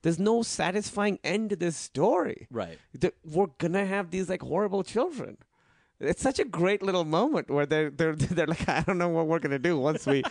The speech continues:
Speaker 2: <laughs>
Speaker 1: once we achieve what we're trying to achieve. What happens then? I don't know. Somebody else's problem."
Speaker 2: My favorite moment in the episode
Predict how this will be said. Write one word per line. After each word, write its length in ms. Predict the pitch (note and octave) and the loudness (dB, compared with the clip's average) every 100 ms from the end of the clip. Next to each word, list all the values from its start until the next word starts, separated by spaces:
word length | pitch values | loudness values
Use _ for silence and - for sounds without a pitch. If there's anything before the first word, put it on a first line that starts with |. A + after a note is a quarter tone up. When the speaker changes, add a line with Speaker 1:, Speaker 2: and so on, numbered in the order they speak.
| - - | -4 -8
Speaker 2:
<laughs> 220 | - - | -6 0
Speaker 1:
once 220 | F3 F#3 | 2 4
we 80 | F#3 | 2
achieve 240 | - G3 | 4 4
what 120 | F3+ | 4
we're 100 | D#3 | 2
trying 280 | D3+ E3 E3 | 2 2 2
to 60 | D#3 | 0
achieve. 480 | C3+ - E3 C#3 A#2+ | 0 0 2 2 2
What 140 | D3 | 4
happens 340 | C#3 C3+ B2+ | 4 0 -4
then? 240 | C3+ D3 F2 | 0 0 0
I 220 | D#2+ D3 | 2 2
don't 100 | C3+ | 2
know. 220 | G#2+ B2 - | 0 -2 -4
Somebody 380 | - D3+ C#3+ | -2 2 4
else's 300 | B2 D3+ G#2+ | 4 2 -4
problem." 520 | - G2+ D#2+ F2+ F2+ - | 0 2 2 0 -4 -4
Speaker 2:
My 200 | C#3+ F3 | -4 -2
favorite 240 | G3+ F3+ | 0 -2
moment 240 | D3+ C#3 C3 | -2 -2 -2
in 60 | |
the 100 | A#2 | -2
episode 540 | A2 A2+ - A2+ G#2+ | -4 -6 -6 -4 -4